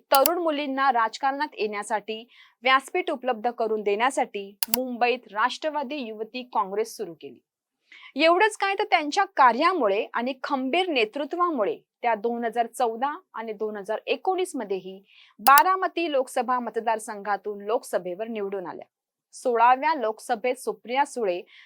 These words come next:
या संसदेत महाराष्ट्राकडून सर्वाधिक प्रश्न उपस्थित करणाऱ्या खासदार ठरल्या होत्या. त्यांनी पाच वर्षात संसदेत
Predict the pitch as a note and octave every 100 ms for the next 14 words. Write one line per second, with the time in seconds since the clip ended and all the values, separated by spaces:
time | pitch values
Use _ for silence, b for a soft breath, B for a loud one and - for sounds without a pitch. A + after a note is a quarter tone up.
0 | - C#4+ - C#4+ C#4+ E4 F4 F#4 F#4+ C4
1 | A#3+ D#4+ E4 - C#4+ C#4 C#4 D4 B3+ G3+
2 | G#3 G#3 D#4+ - D4 - C4 C4+ G#3+ -
3 | B3 D4+ D4 B3 G#3 G3 F#3 G3+ - -
4 | G#3 F3+ A#3+ C4 A3+ F3 E3+ C#3 - -
5 | _ _ B B - A#3+ B3+ B3+ C#4 D4+
6 | F4+ E4 C4+ - C4+ C#4 A#3 A3+ D4 B3
7 | A3+